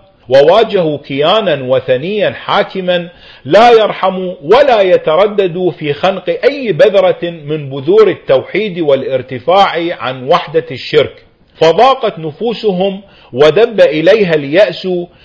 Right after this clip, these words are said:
وسدت منافذ الأمل أمام أعينهم، ولجأوا إلى الكهف يطلبون من الله حلاً لمشكلتهم بعد أن أعيتهم الحلول؟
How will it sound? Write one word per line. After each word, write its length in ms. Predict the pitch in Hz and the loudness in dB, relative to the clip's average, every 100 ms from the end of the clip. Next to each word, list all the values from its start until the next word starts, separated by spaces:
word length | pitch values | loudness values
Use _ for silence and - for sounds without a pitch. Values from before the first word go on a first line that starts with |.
| - - | -20 0
وسدت 640 | 143 147 220 220 202 196 | 2 2 0 0 0 0
منافذ 600 | 160 156 180 214 202 165 | 0 0 2 0 0 -2
الأمل 680 | 147 139 180 208 190 180 175 | -2 0 0 0 -2 -2 -2
أمام 460 | 139 147 175 196 180 | 0 0 2 0 0
أعينهم، 680 | 143 120 135 165 143 101 71 _ _ - | -2 -2 -2 -4 -6 -10 -16 _ _ -2
ولجأوا 760 | 135 170 233 247 220 196 196 | 2 4 4 4 2 2 0
إلى 220 | 165 160 | 0 2
الكهف 500 | 147 143 220 208 - | 0 2 2 2 -2
يطلبون 1000 | 196 190 180 147 147 147 147 196 233 190 160 | -8 -6 -2 -4 -2 -4 -2 0 0 0 -2
من 160 | 147 | -2
الله 460 | 135 139 185 185 160 | -4 0 2 2 -2
حلاً 400 | - 196 208 190 | -2 -2 0 -2
لمشكلتهم 1120 | 180 147 135 - 131 147 196 208 175 180 175 - - - | -2 -8 -10 -8 -2 0 0 -2 -4 -6 -8 -16 -20 -10
بعد 360 | 123 196 202 190 | 0 2 2 0
أن 260 | 160 156 151 | -2 -4 -6
أعيتهم 760 | 131 131 175 214 165 175 175 | -6 -2 0 -2 -4 -6 -6
الحلول؟ 540 | 151 - 123 160 131 | -6 -6 -2 0 0